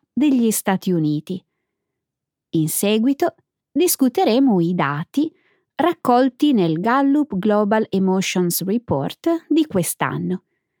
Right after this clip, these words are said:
Per finire, vi parleremo di una nuova struttura alberghiera piuttosto bizzarra,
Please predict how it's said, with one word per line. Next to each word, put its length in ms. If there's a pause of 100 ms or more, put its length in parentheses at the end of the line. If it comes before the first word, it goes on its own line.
(760)
Per 160
finire, 540 (500)
vi 260
parleremo 760
di 140
una 200
nuova 540
struttura 760
alberghiera 840 (380)
piuttosto 720
bizzarra, 720